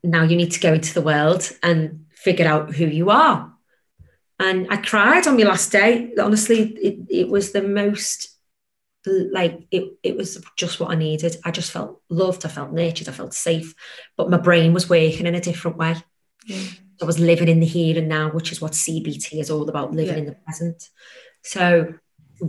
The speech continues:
Speaker 1: during that eighteen weeks, I'd spoken to my therapist and I was like, "My sister has just gone back to college doing beauty therapy." And she's really loving it. And I think I'd, I think I'd really enjoy that.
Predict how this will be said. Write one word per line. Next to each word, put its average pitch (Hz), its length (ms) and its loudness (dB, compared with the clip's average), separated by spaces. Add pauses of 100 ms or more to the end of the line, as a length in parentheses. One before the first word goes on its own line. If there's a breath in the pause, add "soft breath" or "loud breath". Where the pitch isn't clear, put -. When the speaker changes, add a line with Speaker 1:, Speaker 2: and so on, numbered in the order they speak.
(140)
Speaker 1:
during 240 520 6
that 196 120 2
eighteen 180 360 -2
weeks, 165 220 -4
I'd 160 220 -6 (120)
spoken - 560 -2
to 175 140 -6
my 165 100 -4
therapist 220 600 0
and 175 60 -4
I - 20 -2
was 165 120 -4
like, 165 260 -6 (500 soft breath)
"My 214 160 0
sister 226 920 0 (160)
has 170 160 -6
just - 320 -8
gone 160 140 -6
back 151 200 -10
to - 80 -10
college 254 400 0
doing 170 260 -2
beauty 233 320 -2
therapy." 254 600 2 (800 loud breath)
And 202 140 -2
she's 214 260 0
really 233 300 6
loving 208 320 4
it. 254 60 6
And 220 160 4
I 208 40 4
think 233 380 0
I'd, 247 200 2
I - 80 -6
think 233 400 0
I'd 214 180 2
really 180 300 2
enjoy 190 420 2
that. 262 300 2